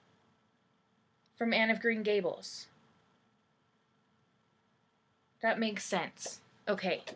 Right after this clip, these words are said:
Gilbert. <sighs> I love Gilbert. Okay, what else do I see here? <laughs> Yes, there is a postcard. Look at that.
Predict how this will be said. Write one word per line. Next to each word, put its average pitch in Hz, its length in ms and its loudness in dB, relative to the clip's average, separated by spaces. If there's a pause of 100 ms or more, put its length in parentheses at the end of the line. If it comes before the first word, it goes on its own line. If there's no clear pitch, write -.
(800)
Gilbert. 175 640 2 (1300)
<sighs> - 60 -20 (1080)
I 294 80 -4
love 269 260 0
Gilbert. 208 580 -4 (540)
Okay, 226 280 -4 (520)
what 294 140 6
else - 320 8
do 220 120 2
I 180 120 6
see 180 340 -8
here? 165 300 0 (520)
<laughs> 247 680 12 (640)
Yes, 220 720 12
there 240 240 12
is 254 320 12
a 208 180 8
postcard. 226 1000 12 (1600)
Look 190 140 0
at 185 60 4
that. - 420 8